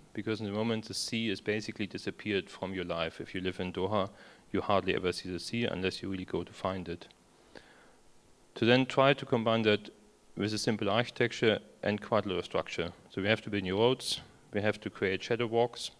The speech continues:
that you can walk in shadow, of which we need eleven kilometers. We need a sun walk and an evening walk, which is what you do when the sun sets down.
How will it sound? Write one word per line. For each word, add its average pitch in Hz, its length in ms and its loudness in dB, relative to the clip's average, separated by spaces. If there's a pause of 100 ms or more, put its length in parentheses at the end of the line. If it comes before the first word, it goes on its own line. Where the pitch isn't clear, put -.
that - 140 -8
you 107 80 -12
can 101 120 0
walk 101 220 0
in 101 60 -4
shadow, 113 400 0 (680)
of 95 140 0
which - 180 -6
we 92 80 -2
need 95 100 -2
eleven 92 300 0
kilometers. 117 640 0 (1500)
We 110 100 4
need 107 160 0
a 95 60 -2
sun 120 300 2
walk 123 280 2 (380)
and 107 100 0
an 104 120 0
evening 120 340 -2
walk, 120 260 4
which 101 140 -6
is - 100 -10
what 98 160 -2
you 101 60 -4
do 104 140 0
when 98 100 -2
the 95 80 -2
sun 90 240 -6
sets - 240 -8
down. 113 400 0